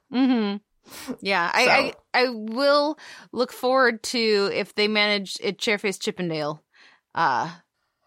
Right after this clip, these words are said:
Speaker 1: s-,
Speaker 2: I thought that's
Speaker 1: situation.
Speaker 2: where they were going this season with the human furniture stuff. I
Speaker 1: Uh-huh.
Speaker 2: was like, I was just like, "We're gonna get,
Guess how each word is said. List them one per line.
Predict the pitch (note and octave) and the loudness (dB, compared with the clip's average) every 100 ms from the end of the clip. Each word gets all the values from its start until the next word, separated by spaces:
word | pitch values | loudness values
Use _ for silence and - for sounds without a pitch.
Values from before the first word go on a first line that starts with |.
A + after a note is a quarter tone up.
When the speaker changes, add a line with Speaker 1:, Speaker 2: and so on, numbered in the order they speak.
| - | -16
Speaker 1:
s-, | G#3+ - | -10 -2
Speaker 2:
I | - D#4+ C#4+ | 6 8 8
thought | A3+ F4 - | 6 8 8
that's | E4+ E4+ | 6 4
Speaker 1:
situation. | - | 4
Speaker 2:
where | E4 | 2
they | D#4+ E4 | 4 4
were | C#4+ A#3+ - | 4 0 0
going | - C4 C4+ D#4+ D#4 C4+ | -2 0 4 6 6 4
this | A#3 | 2
season | - - B3+ G#3+ B3 | 0 0 0 2 2
with | A#3+ B3 | 2 4
the | B3+ | 2
human | - C4+ C#4+ C4+ | 2 2 2 2
furniture | - B3+ C#4+ C4 G#3+ | 2 0 0 0 -2
stuff. | - - E3 C#3 - - - - - | 0 2 2 2 -6 -12 -12 -12 2
I | C#4 | 6
Speaker 1:
Uh-huh. | C#4+ | 8
Speaker 2:
was | A3+ A#3+ | 6 4
like, | C#4 - _ _ - - - - - | 0 -4 _ _ -20 -20 -20 -12 -4
I | |
was | B3 | -2
just | B3+ | 2
like, | C#4 C#4+ - _ _ _ - F3+ | 2 0 -16 _ _ _ -18 -10
"We're | A#3+ | -2
gonna | C#4 | 0
get, | C4 B3+ | 2 0